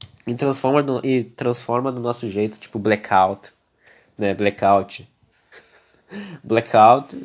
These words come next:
né, B L A C K O T. Aí os ca-, aí o brasileiro colocou ble-, blackout, né? B L E C A U T.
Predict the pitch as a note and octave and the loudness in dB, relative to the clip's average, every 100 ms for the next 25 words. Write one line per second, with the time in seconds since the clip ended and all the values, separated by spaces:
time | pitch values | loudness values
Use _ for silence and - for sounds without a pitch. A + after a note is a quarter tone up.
0 | - - B2 B2+ B2 G2 F#2+ A2 A#2 G#2+ | -16 -10 -4 -2 -2 -4 -2 0 0 0
1 | G#2 A2 D3 E3+ - _ A3 _ _ _ | 2 2 2 -2 -8 _ -20 _ _ _
2 | _ - - A2+ - - A#2 C3 - A2+ | _ -20 -16 -14 -12 -8 -6 -8 -8 -8
3 | - - - A#2+ G#2+ _ _ _ _ _ | -8 -12 -4 -4 -4 _ _ _ _ _
4 | _ _ G#2+ A2 - F2+ G#2 A2 _ A2+ | _ _ -6 -6 -6 -4 -2 -4 _ -6
5 | A2 G#2+ A2+ A#2+ A2+ - G#2+ A2 A#2 A#2 | -4 -2 -4 -4 -8 -6 -4 -2 -4 -6
6 | - G#2+ A2 A2+ B2+ _ _ - G2 F#2+ | -12 0 4 4 2 _ _ 4 4 4
7 | - - - _ _ - F2+ F#2 - G2+ | -4 -8 -8 _ _ -16 -16 -16 -12 -6
8 | F#2 F#2 F#2 F#2 G2 G2+ A2 _ _ _ | -4 -2 -2 -2 -4 -4 -8 _ _ _
9 | _ - G2+ G#2+ D3 - _ _ - G#2+ | _ -10 -2 -2 -2 -8 _ _ -12 -2
10 | G2+ G2+ G#2+ - G2 F2+ F2+ | 0 0 -2 -8 -4 -4 -6